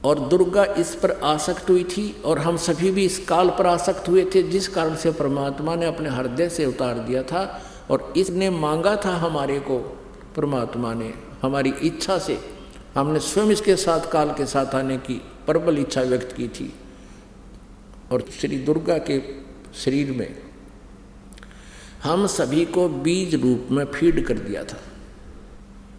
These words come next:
और दुर्गा को एक स्त्री रूप दे दिया था, दुर्गा वाली आत्मा को।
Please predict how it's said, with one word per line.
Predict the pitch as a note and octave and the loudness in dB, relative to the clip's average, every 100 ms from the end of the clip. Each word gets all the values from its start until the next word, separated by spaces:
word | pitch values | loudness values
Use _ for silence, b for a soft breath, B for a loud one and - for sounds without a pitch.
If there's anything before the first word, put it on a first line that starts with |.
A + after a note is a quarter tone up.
| - - | -20 -6
और | A#2+ B2 - - | 0 0 0 -2
दुर्गा | A#2 C#3+ C3+ B2 | 0 0 0 0
को | A#2+ A#2 - | 0 -2 -2
एक | A2+ - - - - - - - - - - - - - - - - - - - - | -4 -6 -10 -14 -18 -20 -20 -20 -20 -20 -20 -20 -20 -20 -20 -20 -20 -20 -20 -10 -2
स्त्री | C3+ - - D3 | -2 -2 -2 0
रूप | B2+ A#2+ A2+ | 2 0 -2
दे | G2+ G2 | -4 -4
दिया | F#2 F2 | -4 -6
था, | - - - - - - - - - - | -8 -12 -16 -20 -20 -20 -20 -20 -20 -14
दुर्गा | G#2 A#2 A#2+ A#2+ | -2 0 0 0
वाली | G#2+ G#2+ A#2 - | 0 -2 -4 -4
आत्मा | G#2 G#2 G2 F2 | -8 -8 -10 -10
को। | - | -12